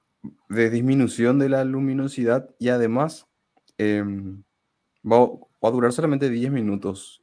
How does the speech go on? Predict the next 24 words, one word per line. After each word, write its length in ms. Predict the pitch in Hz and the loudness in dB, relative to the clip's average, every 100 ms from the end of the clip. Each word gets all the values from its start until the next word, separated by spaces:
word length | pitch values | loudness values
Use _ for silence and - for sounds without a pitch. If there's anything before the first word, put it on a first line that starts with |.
| - | -8
En, 380 | 98 95 95 - | -6 -6 -8 -10
en, 420 | 95 98 95 - - | -8 -6 -6 -10 -8
en 100 | 101 | -6
otras 180 | 101 | -2
localidades 840 | 117 117 113 110 110 110 107 - _ _ _ | -2 -2 0 0 0 -2 -6 -12 _ _ _
dura 200 | - 110 | 0 2
mu-, 180 | 113 104 - | 2 -2 -6
eh, 260 | 98 101 92 | -6 -6 -4
mucho 300 | 110 110 113 | -6 -6 -2
más, 240 | 107 127 | -2 -2
¿verdad? 300 | 113 104 120 _ _ _ _ _ | -4 -6 -8 _ _ _ _ _
El 120 | 107 | -6
momento 320 | 107 104 107 117 | -4 -4 -2 -2
del 100 | 117 | -2
eclipse, 640 | - 117 120 143 143 143 | -4 -6 -2 -2 -2 -4
em, 760 | - 107 104 101 101 101 104 107 _ _ _ _ _ _ _ _ - | -10 -8 -8 -10 -10 -12 -14 -20 _ _ _ _ _ _ _ _ -4
total, 600 | 117 113 120 147 160 - _ _ _ _ _ _ _ - | 0 6 6 6 2 -8 _ _ _ _ _ _ _ -4
en 100 | 104 | -2
el 60 | |
momento 240 | 107 104 107 | 0 -2 -4
así 120 | 113 | -4
donde 460 | 107 110 104 - - _ _ _ - | -4 -2 -2 -4 -10 _ _ _ -8
la 160 | 101 | -4
luna 560 | 101 104 110 113 120 | -4 -4 -2 -2 -4